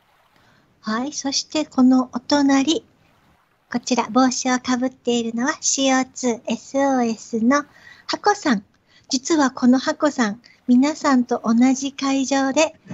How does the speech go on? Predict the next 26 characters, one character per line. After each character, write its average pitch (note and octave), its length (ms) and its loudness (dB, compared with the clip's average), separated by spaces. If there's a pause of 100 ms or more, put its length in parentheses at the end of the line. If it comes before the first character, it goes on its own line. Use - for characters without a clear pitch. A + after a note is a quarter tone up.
パ A#3 100 -4
ソ A#3 160 -2
コ - 120 -4
ン A#3 120 2
を A#3 40 2
操 A#3 220 0
作 A#3 200 -2
し - 60 -4
て A#3+ 140 -2
る A#3 140 0
ん A3+ 60 0
で A3+ 120 -2
す A3+ 140 -4
よ。 A#3+ 220 -2
<laughs> - 40 -20
ど F#4 80 -2
こ F4 140 -6
に D4 160 -2
い C#4 40 -8
る C#4 100 -12
か C4+ 120 -4
わ C4+ 120 -2
か G4 140 -2
る G#4 120 -4
か - 160 -6
な？ E4+ 500 -4